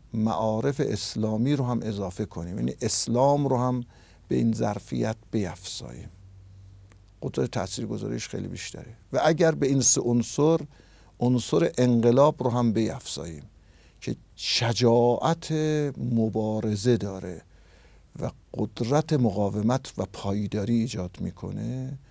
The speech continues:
این عنصر هم اضافه کنیم، مخالفت ها خیلی جدی می‌شه و شده. از ابتدای انقلاب مواجهیم با این مخالفت ها. من به یک،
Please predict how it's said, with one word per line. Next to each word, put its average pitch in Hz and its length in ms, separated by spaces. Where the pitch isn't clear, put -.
این 170 180
عنصر 120 440
هم 107 100
اضافه 101 440
کنیم، 143 420
مخالفت 131 580
ها 170 60
خیلی 151 340
جدی 101 400
می‌شه - 420
و 113 80
شده. 117 480
از 131 260
ابتدای - 600
انقلاب 123 480
مواجهیم 110 540
با 107 60
این 107 100
مخالفت - 580
ها. - 80
من 151 180
به 143 140
یک، 151 280